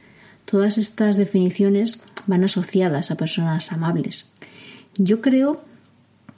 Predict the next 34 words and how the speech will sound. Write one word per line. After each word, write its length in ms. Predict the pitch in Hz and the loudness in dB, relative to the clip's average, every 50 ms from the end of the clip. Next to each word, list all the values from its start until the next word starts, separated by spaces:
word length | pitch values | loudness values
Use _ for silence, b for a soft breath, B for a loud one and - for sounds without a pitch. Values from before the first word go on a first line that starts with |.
| _ - - | _ -20 -6
que 300 | - 208 185 175 165 - - - | -2 0 0 0 -2 -4 -4 0
todos 480 | - 208 240 277 311 359 - - - - - _ _ _ _ | 2 2 2 2 0 -2 -4 -8 -12 -16 -20 _ _ _ _
somos 340 | - - 208 196 202 202 202 | -4 0 2 2 2 2 2
dignos 380 | - 226 226 233 240 247 254 - | 0 0 2 2 2 2 2 0
de 60 | 190 | -2
ser 180 | - - 170 175 | -2 -2 0 0
amados 560 | 170 156 147 143 131 - 170 - - - - _ _ _ B B B B B B B B | 0 0 0 -2 -2 -4 -6 -8 -12 -20 -20 _ _ _ B B B B B B B B
y, 100 | - 117 | 0 2
por 160 | - 202 190 | 2 2 0
tanto, 340 | - - 190 202 208 - 254 | 2 2 2 2 2 2 2
amables. 640 | 202 - 135 127 131 - - - - - - - - _ _ _ _ _ _ _ _ _ _ | 0 2 0 0 -2 -2 -6 -10 -14 -18 -20 -20 -20 _ _ _ _ _ _ _ _ _ _
Y 80 | - 190 | -4 -2
pese 300 | - - 185 - - 170 | -2 -2 -2 -2 -2 -2
a 20 | |
las 140 | 156 160 - | -2 -2 -2
circunstancias 840 | - - - - 160 160 - - 208 254 254 - - 226 240 247 214 | -4 -4 -4 -4 -6 -2 0 0 2 2 0 0 0 0 0 -2 -2
que 140 | - - 208 | -2 0 0
dejamos 640 | 196 190 - - 202 190 185 190 190 190 190 - B B B B B B B B - | 0 0 0 0 0 2 2 2 0 0 -2 -4 B B B B B B B B -2
que 100 | - 185 | 0 2
nos 160 | 175 175 185 | 2 2 0
modelen. 600 | 175 139 143 143 156 147 123 190 180 165 - - - _ _ _ B B B B B B B - | 0 0 0 0 -2 -2 -2 -4 -6 -10 -14 -18 -20 _ _ _ B B B B B B B -2
Y 40 | |
con 160 | 202 208 202 202 | 2 4 4 4
esto 200 | 214 - 285 269 | 2 2 0 -2
quiero 260 | 277 - 269 262 262 | 0 2 2 2 2
decir 480 | 247 254 233 - - 262 262 269 269 - - _ _ _ _ _ _ _ _ _ _ _ _ - - - - | 2 2 0 0 0 0 0 0 -2 -6 -12 _ _ _ _ _ _ _ _ _ _ _ _ -20 -18 0 2
que 100 | - 190 | 2 2
todos 640 | - - - 226 269 277 262 311 381 - - - - - _ - - | 2 2 2 4 4 4 2 0 -2 -4 -8 -14 -14 -18 _ -6 -2
tenemos 360 | - 175 170 175 180 202 202 | 0 2 2 4 2 2 2
la 100 | 214 202 | 2 2
capacidad 560 | - 196 - 190 196 - 202 180 190 220 240 | 0 0 0 0 0 2 2 2 2 2 2
de 120 | 214 190 - | 2 2 0
ser 200 | - - 175 165 | 0 0 0 0
amables 580 | 156 139 123 165 190 180 220 262 - - B | 0 -2 -2 -2 -2 -2 -2 -4 -4 -8 B